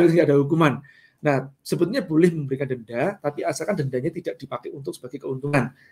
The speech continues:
tapi masuk ke dalam dana kebajikan umat. Nah, inilah salah satunya yang digunakan untuk menggerakkan U K M ya, teman-teman ya. Oke, eh,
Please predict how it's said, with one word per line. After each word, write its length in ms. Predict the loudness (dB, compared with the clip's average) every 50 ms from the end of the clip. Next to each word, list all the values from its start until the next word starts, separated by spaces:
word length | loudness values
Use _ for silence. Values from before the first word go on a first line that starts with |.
| _ _
tapi 240 | -2 -2 4 4 4 2 2 0
masuk 280 | 0 0 2 2 2 2
ke 20 | 6
dalam 240 | 6 6 6 6 4
dana 240 | 4 4 4 4
kebajikan 400 | 4 4 2 2 0 2 0 0 2 4
umat. 240 | 2 2 0 0 -6 -2
Nah, 160 | 0 2 4 8
inilah 320 | 10 10 10 8 8 4 -8 -20 -20 _ _ _
salah 240 | _ 2 4 4 4
satunya 480 | 4 2 2 2 4 6 6 6 6 4 0 _ -20 _ _ 0
yang 80 | 0 0
digunakan 400 | 0 2 0 0 0 2 0 0
untuk 160 | 2 2 2
menggerakkan 480 | 4 4 2 2 2 0 0 0 0 0
U 80 | -2
K 160 | -6 0 6 6 8
M 80 | 8 6
ya, 160 | 4 0 -2
teman-teman 360 | -6 -8 -8 -6 -6 -4 -4 -4
ya. 80 | -6 -8 _ _ _ _ -20 -20 _ _ -2
Oke, 400 | 4 6 6 6 6 4 -2 -12 -20 -20 -20 _ _ 4
eh, 400 | 6 8 8 10 10 10 8 8